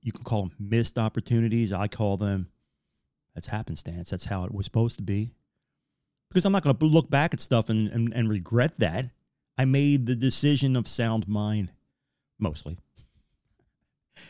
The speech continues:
and ended up here, sitting, uh, seven stories up in a condo overlooking a, a beautiful woods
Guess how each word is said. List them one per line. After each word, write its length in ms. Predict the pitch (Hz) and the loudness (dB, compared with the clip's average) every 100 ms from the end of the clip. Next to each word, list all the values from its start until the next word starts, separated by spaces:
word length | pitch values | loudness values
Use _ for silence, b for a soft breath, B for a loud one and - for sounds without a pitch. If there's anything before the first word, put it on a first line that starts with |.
| - | 0
and 100 | 127 | 4
ended 180 | 139 156 | 6 6
up 120 | 170 | 6
here, 240 | 180 320 - _ _ _ _ _ _ _ _ | 6 4 -4 _ _ _ _ _ _ _ _
sitting, 460 | - 185 190 220 196 _ _ _ _ _ _ _ - | 2 4 4 0 -2 _ _ _ _ _ _ _ -4
uh, 440 | 113 110 110 113 - | -2 0 0 -2 -4
seven 360 | - 170 180 | 2 4 4
stories 420 | 175 180 175 175 | 4 4 6 6
up 240 | 156 165 170 _ _ _ - | 6 4 2 _ _ _ -2
in 80 | 131 | 0
a 40 | |
condo 540 | 127 135 135 139 139 - | 4 4 4 4 4 4
overlooking 560 | 135 127 131 123 127 117 | 2 4 4 4 2 2
a, 1000 | 104 98 - _ _ _ _ _ _ 107 | 2 0 -6 _ _ _ _ _ _ -6
a 60 | 104 - | -6 -4
beautiful 420 | 131 127 98 87 - | -4 -4 -6 -10 -14
woods 560 | 98 107 110 104 - | -2 0 2 0 -8